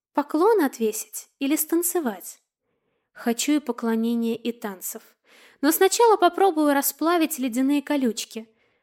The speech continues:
Внутри меня жажда, желание как можно быстрее нарушить границы ее личного пространства.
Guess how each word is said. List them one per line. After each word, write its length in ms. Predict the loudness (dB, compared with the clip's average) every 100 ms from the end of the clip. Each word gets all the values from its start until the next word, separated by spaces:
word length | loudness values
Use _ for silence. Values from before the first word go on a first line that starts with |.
| _
Внутри 320 | 2 2 4 2
меня 300 | 2 2 0
жажда, 540 | 0 0 0 -4 -8 -10 -20 -6
желание 480 | 2 4 4 4 2
как 160 | 0
можно 300 | 0 0 0
быстрее 520 | 0 -2 -2 0 2
нарушить 480 | 2 0 0 -2 -6
границы 560 | -2 -2 0 -2 -2 -2
ее 200 | 0 0
личного 480 | 0 -4 -4 -4 -2
пространства. 840 | -4 -4 -2 -2 -2 -4 -6